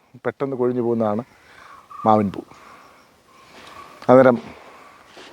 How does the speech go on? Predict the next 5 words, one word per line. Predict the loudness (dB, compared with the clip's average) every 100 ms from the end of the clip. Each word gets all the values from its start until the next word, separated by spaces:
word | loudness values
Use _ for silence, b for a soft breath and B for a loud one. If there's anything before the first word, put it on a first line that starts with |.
| b b b b b 2
എൻ്റെ | 6 8 6
സുന്ദരമായ | 2 2 6 6 6 8 8 6 0 -20 B B B _ -8
ഈ | -4
കുളം | 2 2 4
കുഴിക്കുന്ന | 2 2 2 2